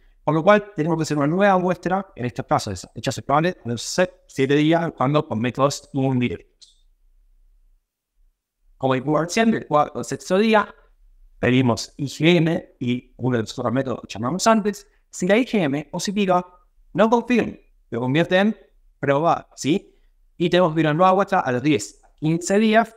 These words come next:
¿sí? Para hacer la prueba de neutralización. En el negativo, a los cuatro días, puede ser que todavía no haya hecho anticuerpos, así que queda como sospechoso, y se repite una muestra el séptimo día, cuando podemos hacer muestras, las pruebas de, de métodos indirectos.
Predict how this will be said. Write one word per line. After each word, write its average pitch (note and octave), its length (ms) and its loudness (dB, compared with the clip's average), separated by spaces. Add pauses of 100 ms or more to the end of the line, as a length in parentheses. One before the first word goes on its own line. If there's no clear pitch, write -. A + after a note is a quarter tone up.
¿sí? E3+ 180 -2
Para C#3 200 -2
hacer C#3 180 -6
la C#3 100 2
prueba D#3 220 4
de D3+ 180 -2
neutralización. B2+ 680 -4 (1040)
En F3+ 160 0
el G#3 80 4
negativo, A3 720 2 (440)
a G#2+ 120 -8
los G2+ 180 -12 (220)
cuatro F#3+ 340 4
días, E3 540 2 (180)
puede A3 160 2
ser D#3+ 160 -4
que C#3 100 -2
todavía A#2+ 220 0
no B2+ 180 -2
haya B2+ 220 -4
hecho A#2+ 160 -6
anticuerpos, D3+ 560 -2
así - 160 -8
que A#2 80 -2
queda C3 180 0
como G#2+ 180 -6
sospechoso, F3 760 -2
y D#3+ 60 -8
se B2+ 160 -4
repite B2 320 -4
una C#3+ 100 2
muestra D3 260 -6
el - 60 -18
séptimo D#3+ 440 0
día, G3 220 4
cuando D3 220 -2
podemos C3 300 -2
hacer B2+ 140 -8
muestras, C#3+ 640 -4
las - 140 -6
pruebas C3+ 320 -2
de, G#2 440 -4
de A2 120 -6
métodos A#2+ 300 -2
indirectos. - 500 -4